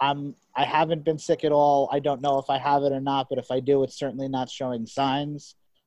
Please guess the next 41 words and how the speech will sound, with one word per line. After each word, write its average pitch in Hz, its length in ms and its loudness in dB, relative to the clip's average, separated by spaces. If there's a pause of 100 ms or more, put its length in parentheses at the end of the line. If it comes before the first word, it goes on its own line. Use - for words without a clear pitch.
(120)
Um, 120 420 -2
but 131 120 0
if 127 100 -2
for 143 80 -4
some 143 200 -6
reason 151 260 -2
I 135 100 -2
do 135 180 0
have 180 280 2
it, 202 180 2
I 127 100 -2
don't 123 220 -4
wanna 123 360 -4
risk 131 280 0 (460)
transmitting 131 520 -2
it 160 140 -4
to 156 80 -4
somebody 135 500 -2
who 127 160 -6
might 120 220 -4
have 120 400 -4 (500)
health 156 260 4
issues 147 600 2
or 123 80 2
might 113 200 -4
be 127 120 -2
elderly. 143 560 2
So 117 340 -2
I'm 120 120 -4
trying 143 320 -2
my 135 120 -2
best 131 300 0
to 143 60 -8
not 131 300 -2
go 127 140 0
out 123 140 2
unless 120 260 -6
I 120 140 -6
absolutely 123 460 -4
have 113 320 -4
to, 185 320 2